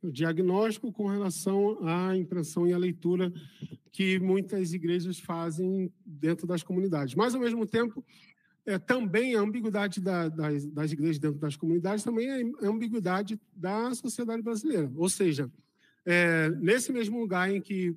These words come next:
muitas comunidades são muito hostis, é o mesmo lugar em que muitas comunidades são fundamentais, inclusive em termos de educação e em termos de auxílio. Elas foram extremamente importantes na pandemia,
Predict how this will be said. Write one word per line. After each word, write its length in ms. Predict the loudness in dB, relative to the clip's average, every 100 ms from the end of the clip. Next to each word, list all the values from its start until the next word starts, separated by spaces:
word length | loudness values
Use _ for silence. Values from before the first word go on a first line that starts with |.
| -2
muitas 420 | -2 -2 -2 -4
comunidades 520 | -2 -2 0 -2 -2
são 120 | -4
muito 320 | -2 -2 -2
hostis, 520 | -4 -4 -4 -2 -2 -2
é 80 | 0
o 80 |
mesmo 320 | 2 2 0 -2
lugar 260 | 0 0
em 60 | 0
que 80 | 0
muitas 280 | -2 -4
comunidades 500 | -4 0 2 2 0
são 160 | -2 -4
fundamentais, 760 | -2 -2 0 0 2 2 0 -4 -18 -20 _ -2
inclusive 340 | 2 2 2
em 60 | 0
termos 380 | 0 2 0
de 320 | -2 -6 -4 2
educação 720 | 2 2 -4 -6 -2 0 0 0
e 80 |
em 100 | 0
termos 380 | 2 2 2 0
de 100 | 0
auxílio. 380 | -2 -2 0 0
Elas 160 | 0 -2
foram 180 | 0
extremamente 480 | 0 2 4 4 0
importantes 380 | -2 -4 -2 0
na 100 | 0
pandemia, 540 | 2 2 4 4 2